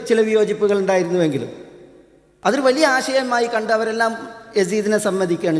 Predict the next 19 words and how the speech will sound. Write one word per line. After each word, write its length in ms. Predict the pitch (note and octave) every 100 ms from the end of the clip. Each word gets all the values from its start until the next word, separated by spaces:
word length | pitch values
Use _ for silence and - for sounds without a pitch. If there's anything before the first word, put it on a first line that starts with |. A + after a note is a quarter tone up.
| D3
ചെയ്തത്. 280 | C3 A2+ A#2 - - - - _ _ _ _ _ _ _ F#3+
മുആവിയ 280 | G3+ G#3 G#3+
റളിയല്ലാഹുവിന് 480 | G#3 G#3 G#3 G3+ G3+ -
ശേഷമുള്ള 420 | G3 G3 F#3+ F#3+ F#3+ F#3+
യസീദിൻ്റെ 560 | E3 F#3 F3 F3+ F3 E3 - - -
പിൻഗാമിത്വം 640 | G#3 F#3+ F#3 F3 D#3+ C#3 A#2 - - - - - - _ -
നോക്കൂ 180 | A#3 C4+
നിങ്ങൾ, 160 | C4+ C#4 -
പ്രബലരായ 540 | B3+ C4+ C#4+ C4 C4 C4+ C4+
പ്രമുഖരായ 580 | C#4 C4+ C4+ B3+ B3+ B3 B3+
സഹാബികൾ 520 | A#3 B3+ C4+ C4 B3+ A#3+
ജീവിച്ചിരിക്കുകയാണ്. 800 | B3 B3 B3 A#3+ A#3+ A#3+ A3+ G#3+ D#3 A#2+ - - - - - _ _ _ _ _ _ _ _ -
മുആവിയ 240 | G3+ G#3 G#3
റളിയല്ലാഹു 240 | G3 G3 G3
അൻഹു 120 | G3
തീരുമാനം 320 | G3+ F#3+ F#3+ F#3
എടുത്തത് 220 | E3+ F#3
അവരെല്ലാവരും 480 | F3+ F3 F3+ F3+ F3+ F3
അംഗീകരിച്ചത്. 560 | E3+ E3+ D#3+ D#3+ C#3+